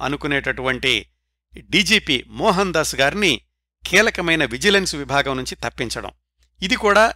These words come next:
నెడుంజెళియన్, ఆర్ఎంవీలు కలిసి తీసుకున్నటువంటి నిర్ణయం. మొత్తానికి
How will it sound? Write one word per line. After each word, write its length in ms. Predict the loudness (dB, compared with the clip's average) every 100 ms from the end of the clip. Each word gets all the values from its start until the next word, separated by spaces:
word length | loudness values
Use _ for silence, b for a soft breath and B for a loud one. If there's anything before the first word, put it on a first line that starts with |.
| _
నెడుంజెళియన్, 760 | -2 0 2 0 0 2 0 -2 0
ఆర్ఎంవీలు 580 | 2 2 0 -2 -2 -2 -2
కలిసి 220 | -2 -4
తీసుకున్నటువంటి 840 | -6 -8 -6 -6 -6 -6 -6 -10 _ -10
నిర్ణయం. 400 | -6 -4 -4 -6 _ _ _ _ _ _ _ _ -10
మొత్తానికి 920 | -8 0 4 6 4 0 0 0